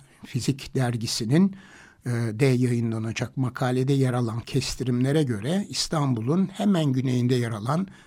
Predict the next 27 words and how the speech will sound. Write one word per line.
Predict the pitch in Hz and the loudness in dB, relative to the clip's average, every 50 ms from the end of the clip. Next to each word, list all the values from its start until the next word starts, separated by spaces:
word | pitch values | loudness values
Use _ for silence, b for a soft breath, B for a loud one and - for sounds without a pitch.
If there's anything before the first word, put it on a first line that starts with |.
| B B | B B
Kuzey | - 131 117 156 170 165 | -6 -2 2 2 4 4
Anadolu | 147 127 120 113 110 110 104 107 | 4 4 2 0 -2 -6 -6 -6
fayında | - - 131 117 117 120 117 127 143 170 165 156 - - 127 | -8 -6 -6 -4 -4 -2 -4 -2 -2 -2 -2 -2 -4 -2 -2
doğudan | 120 117 120 123 143 151 160 147 120 | 0 0 0 -2 -2 -2 -2 0 -2
batıya | 120 - - - 139 147 139 117 | -2 -4 -2 0 0 0 0 -2
doğru | 107 104 101 - | -4 -6 -6 -8
sırasıyla | - - - 123 117 - - - 156 135 113 104 120 147 147 b b b b b b - | -8 -8 -4 -4 -6 -4 0 0 2 2 2 0 -4 -4 -6 b b b b b b 2
yedi | 127 131 143 131 | 4 4 4 4
buçuk, | 113 - - 165 156 - - b b b b b b | 0 0 -2 -2 -2 -2 -8 b b b b b b
yedi | 123 127 127 135 139 | 0 2 2 4 2
nokta | 123 107 - - - 110 101 107 | 0 0 -4 -6 -8 -8 -2 0
dört | 131 151 143 - - B B B B B - | 0 0 0 -4 -8 B B B B B 0
ve | 135 135 135 123 - | 0 2 0 -2 -4
yedi | 117 120 120 123 151 165 | -2 -2 0 2 4 2
nokta | 135 110 - - - 135 110 | 2 2 -2 -6 -10 -10 -10
iki | - - - - 180 151 123 | -10 -10 0 0 0 2 2
büyüklüğünde | 120 110 104 - - 113 113 113 113 131 170 185 196 190 B B B B B | -2 -2 -4 -8 -8 -6 -6 -4 -2 0 0 0 0 -2 B B B B B
depremler | 135 127 131 - 143 123 113 117 113 110 107 107 - - - - - | 0 0 0 0 -4 -2 -2 0 -2 -2 -4 -6 -6 -10 -10 -8 -10
bekleniyor. | 107 104 _ - 107 104 101 101 101 98 98 - B B B B B B - | -10 -10 _ -10 -10 -8 -8 -8 -10 -12 -14 -16 B B B B B B 0
Aslında | 147 127 - - - 151 160 160 165 170 175 175 - | 0 0 0 0 2 2 2 4 4 2 2 0 -2
Okan | - 127 - - 160 139 | -8 -10 0 0 2 4
Hoca'nın | 131 139 135 135 143 131 131 127 127 120 | 4 2 2 2 0 -2 0 -2 -2 -4
da | 113 113 | -4 -2
belirttiği | 123 123 127 135 131 - - - 147 165 151 | -2 -2 0 -2 -4 -4 -4 -2 0 0 0
gibi, | 120 120 107 139 151 127 | 0 -2 -2 -2 -2 0
birinci | 120 107 113 110 104 - - 107 | -2 -2 -2 -4 -2 -4 -4 -4
bölümde | 107 104 104 98 104 101 104 107 107 | -4 -4 -6 -6 -6 -6 -8 -8 -10